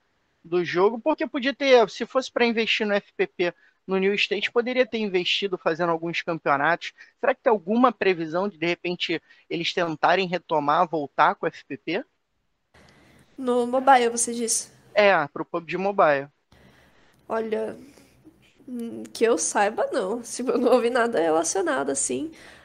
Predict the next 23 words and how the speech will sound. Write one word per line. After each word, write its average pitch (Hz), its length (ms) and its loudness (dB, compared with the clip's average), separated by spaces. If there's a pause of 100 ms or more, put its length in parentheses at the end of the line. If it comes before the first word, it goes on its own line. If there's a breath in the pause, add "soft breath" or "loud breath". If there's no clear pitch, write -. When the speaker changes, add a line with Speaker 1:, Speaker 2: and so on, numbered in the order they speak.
(100)
Speaker 2:
Acho 262 500 2
um 269 60 -4
pouco 262 300 0
difícil 254 580 -6
que 254 220 -8
eles 240 240 0 (100)
vão 226 140 -2
mudar 240 220 -4
isso 269 280 -6
de, 254 80 -10
do 240 200 -8
nada. 262 440 -2 (580 soft breath)
Mas 247 720 4
quem 311 160 0
sabe, 466 260 2
né? 277 100 4
Tão 262 160 0
testando 254 340 0
formato 240 480 0
novo, 233 420 0
tudo 233 220 -8
diferente 233 640 -2
aí. 240 260 -2